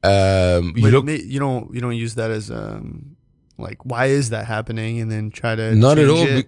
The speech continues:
Speaker 1: be-, because the audience is telling me what's up.
Speaker 2: Yeah, that's, I mean
Speaker 1: The, the audience, that's why I write material on stage.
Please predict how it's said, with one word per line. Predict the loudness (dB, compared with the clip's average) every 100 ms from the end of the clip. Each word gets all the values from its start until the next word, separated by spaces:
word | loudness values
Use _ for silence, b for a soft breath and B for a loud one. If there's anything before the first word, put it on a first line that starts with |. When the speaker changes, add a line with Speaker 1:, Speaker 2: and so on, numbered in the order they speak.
| _
Speaker 1:
be-, | -2
because | 2 2 4
the | 2
audience | 2 2 4 2 0
is | -2
telling | 2 2 2
me | 0 -2
what's | -2 -2 -6
up. | -12 -14 _ _ _ _ _ _ _ -8
Speaker 2:
Yeah, | -6 -4
that's, | -6 -10 -10
I | -6
mean | -4 -2 2
Speaker 1:
The, | 2
the | 4 0 2
audience, | 2 2 0 -2 -16 -2
that's | 2 2
why | 2 0 2
I | 4
write | 4 2 0 0
material | -2 0 2 2 2
on | 0
stage. | -4 -4 -4 -6